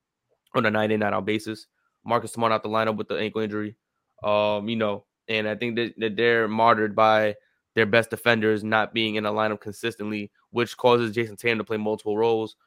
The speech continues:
a facilitator, scorer, uh, primary scorer, primary ball handler. There's a lot of different roles he plays 'cause, um,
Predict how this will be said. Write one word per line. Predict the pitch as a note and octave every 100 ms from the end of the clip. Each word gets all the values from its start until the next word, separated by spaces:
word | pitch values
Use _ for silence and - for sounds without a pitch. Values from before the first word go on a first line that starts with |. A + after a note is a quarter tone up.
| _ -
a |
facilitator, | - G2+ B2 A#2 A#2 A2 G#2+
scorer, | - A#2+ A2+ A2 G#2 _ _ G2
uh, | G#2
primary | G#2 A2+ A2 A2
scorer, | - A#2 A2
primary | A2 G#2+ G#2
ball | A2
handler. | G#2+ G#2+ G#2+
There's | G#2
a | G#2+
lot | A2
of | G#2+
different | G#2+ G#2
roles | A2+ A2
he | G#2
plays | F#2+ A2 A2 G#2 - _ _ _
'cause, | A2+ G#2+
um, | G#2+ G#2+ G#2 -